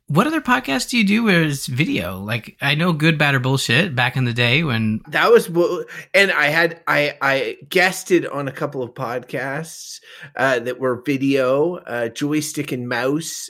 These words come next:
Speaker 2: and
Speaker 1: Yeah.
Speaker 2: The Dad Chronicles with Alex Albisu. I did another podcast with Bo called The Exclamation Mark. That was all video. Honestly, any podcast I've ever done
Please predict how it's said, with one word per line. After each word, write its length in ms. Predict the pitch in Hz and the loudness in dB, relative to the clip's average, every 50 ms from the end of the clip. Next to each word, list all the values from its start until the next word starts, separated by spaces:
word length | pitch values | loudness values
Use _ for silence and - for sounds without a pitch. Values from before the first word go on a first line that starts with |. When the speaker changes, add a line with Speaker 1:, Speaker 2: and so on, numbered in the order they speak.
| - - | -12 -6
Speaker 2:
and 280 | 117 123 123 120 120 | -4 -2 0 0 0
Speaker 1:
Yeah. 180 | 110 95 110 117 117 - | 0 -2 -4 -6 -8 -10
Speaker 2:
The 80 | 135 | -10
Dad 440 | 110 107 143 135 131 131 139 135 120 | -8 -4 -2 0 0 0 0 -2 -4
Chronicles 680 | - 147 143 127 131 131 123 - 131 139 151 151 - - | -6 -6 -4 -4 -4 -6 -6 -6 -4 -4 -4 -6 -6 -10
with 160 | 117 113 - - | -10 -10 -6 -6
Alex 440 | 120 120 123 123 123 123 - - - - | -4 -4 -4 -4 -6 -8 -12 -16 -10 -6
Albisu. 800 | 123 117 113 131 127 131 135 139 - - 165 160 165 170 175 175 - - - - - - - | -6 -6 -6 -8 -10 -10 -10 -10 -4 -2 2 4 4 4 2 0 -6 -16 -18 -20 -18 -8 -4
I 80 | 139 | -4
did 200 | 147 160 165 156 | 0 2 2 2
another 260 | 147 147 147 151 160 156 | 2 0 2 2 0 0
podcast 540 | 147 165 143 139 143 156 147 135 143 139 | 0 0 -2 -2 0 -4 -6 -6 -6 -8
with 180 | 147 127 123 - | -10 -12 -8 -2
Bo 220 | 143 135 143 156 | 0 0 0 0
called 180 | 151 - 135 127 | -2 -4 -4 -4
The 140 | 139 - - | -6 -6 -4
Exclamation 800 | 131 139 - - - - 139 127 127 123 127 135 - - 156 143 | -6 -6 -6 -8 -10 -8 -8 -6 -6 -6 -6 -8 -8 -8 -6 -6
Mark. 380 | 135 131 131 131 143 147 _ - | -4 -4 -4 -4 -6 -8 _ -10
That 200 | 113 120 113 - | -8 -8 -8 -8
was 160 | 123 120 - | -10 -8 -6
all 160 | 120 117 117 | -4 -4 -4
video. 260 | 113 123 127 143 139 139 - - - - - - - | -4 -6 -8 -8 -8 -10 -12 -20 -20 -20 -14 -2 2
Honestly, 500 | 165 202 269 302 - - 185 160 160 - - | 4 4 4 4 2 2 2 0 0 2 2
any 220 | 170 196 247 262 | 2 2 2 0
podcast 560 | 269 - 220 202 208 196 - 190 185 170 175 | -2 0 0 2 2 2 2 2 2 2 0
I've 120 | 156 156 - - | -2 -2 -2 -2
ever 240 | 170 175 175 175 | -2 0 0 -2
done 340 | - - 190 175 160 143 147 | 0 2 2 2 4 2 -2